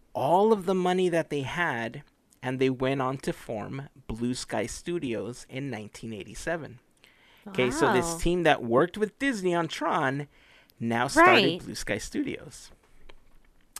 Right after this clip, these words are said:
Speaker 1: So for months, they worked, uh, for free, right? Because, uh, they were new on the scene. They didn't have any clients. They didn't have resources.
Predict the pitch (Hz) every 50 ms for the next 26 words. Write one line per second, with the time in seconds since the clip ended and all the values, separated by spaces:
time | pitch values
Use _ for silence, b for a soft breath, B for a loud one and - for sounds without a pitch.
0 | B B B B B B B B B B - - - 156 147 151 151 151 151 147
1 | 120 - - - _ _ _ _ _ _ _ _ _ _ _ _ _ - - -
2 | - 160 147 143 135 151 185 240 277 269 170 135 127 127 - - - - - -
3 | B B B B B - _ _ _ 147 147 156 165 160 143 143 156 160 165 165
4 | 165 _ - - - - - - 127 120 120 113 - - 127 110 - - - 135
5 | 117 87 - - - - _ _ _ _ _ _ _ 113 101 107 117 123 - 127
6 | 123 - - 123 117 117 113 - B B B B B B B B - 113 110 110
7 | 110 113 113 - - - 139 143 147 139 135 127 123 123 131 139 143 135 135 139
8 | 135 135 131 - - - 135 131 131 131 127 127 127 117 117 113 113 123 123 117
9 | 117 113 117 113 110 98 87 98 - - - - 135 131 135 135 127 123 123 123
10 | 123 120 - - 127 123 131 131 123 123 113 107 104 110 110 120 120 117 - 131
11 | 123 120 120 - - 139 123 123 123 123 127 -